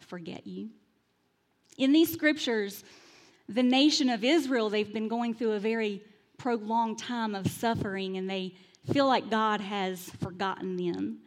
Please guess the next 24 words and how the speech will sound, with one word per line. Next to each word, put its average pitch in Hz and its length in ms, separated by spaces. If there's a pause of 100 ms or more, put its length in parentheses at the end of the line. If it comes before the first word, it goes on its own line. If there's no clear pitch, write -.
(120)
that 208 140
he's 233 240
forgotten 196 680 (280)
his 196 160
covenant, 208 720 (200)
his 202 220
promises. 208 1000 (680)
But 262 180
God 415 360
responds 262 640
by 233 260
asking 254 500
a 220 80
question 220 920 (360)
that 226 240
we 294 280
as 214 180
mothers 240 880
know, 220 720 (640)
uh, 214 80 (140)
is 240 180
nearly 277 500
impossible. 285 680
Can 370 640